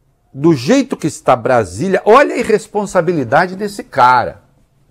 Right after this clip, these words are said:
Olha a irresponsabilidade deste cara. Do jeito que está Brasília,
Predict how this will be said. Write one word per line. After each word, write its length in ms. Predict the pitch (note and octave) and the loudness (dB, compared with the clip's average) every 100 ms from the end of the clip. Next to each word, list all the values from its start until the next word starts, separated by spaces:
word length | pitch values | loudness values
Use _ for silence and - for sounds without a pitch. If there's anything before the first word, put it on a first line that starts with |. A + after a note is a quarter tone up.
| _ _ _ _ _ _ _ _ _ _ _ _ _ - - | _ _ _ _ _ _ _ _ _ _ _ _ _ -18 4
Olha 440 | F#3 A#3+ C4 C4 | 8 8 6 2
a 40 | C4 | -2
irresponsabilidade 1400 | G3 G#3 G3+ - G3+ G3+ G3+ F#3 E3 D3+ A#2+ C#3+ F3 F#3 | -2 -4 -6 -4 -4 -4 0 0 0 -4 0 2 2 0
deste 440 | F3 G3 G3 - | -2 -2 -2 -14
cara. 680 | A3 - C#3+ B2+ A#2 E2+ C#2 _ _ _ _ _ _ _ _ _ _ _ _ _ _ _ | -18 -2 2 2 0 -4 -10 _ _ _ _ _ _ _ _ _ _ _ _ _ _ _
Do 140 | A#2+ F3 | 0 0
jeito 400 | B2+ A3 C4+ - | 2 2 2 -2
que 80 | G#3+ | -8
está 240 | - E3 | 0 0
Brasília, 680 | C3 A#2+ F#2+ B2+ A3 A3+ | 2 -4 -4 -8 -6 -8